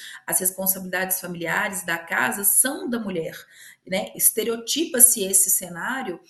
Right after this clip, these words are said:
de forma que ela assuma isso sozinha, então mostrando que o outro, né, o outro gênero tem muito mais tempo, mais disponibilidade,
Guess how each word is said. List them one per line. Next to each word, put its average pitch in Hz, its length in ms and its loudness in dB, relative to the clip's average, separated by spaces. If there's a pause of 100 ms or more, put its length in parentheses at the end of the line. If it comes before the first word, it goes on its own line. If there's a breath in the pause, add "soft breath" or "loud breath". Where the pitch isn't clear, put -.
(280 soft breath)
de 196 120 -12
forma 226 340 -4
que 240 220 -6
ela 269 300 -2
assuma 208 420 0
isso 180 320 -4
sozinha, 185 540 0
então 233 260 -2
mostrando 226 640 0
que - 100 -12
o 196 80 -4
outro, 202 540 -2 (220)
né, 208 180 -2
o 190 60 -2
outro 202 320 -2
gênero 185 480 0 (320 loud breath)
tem 214 160 -2
muito 226 200 0
mais 214 280 4
tempo, 226 440 2
mais 185 200 2
disponibilidade, 190 1160 2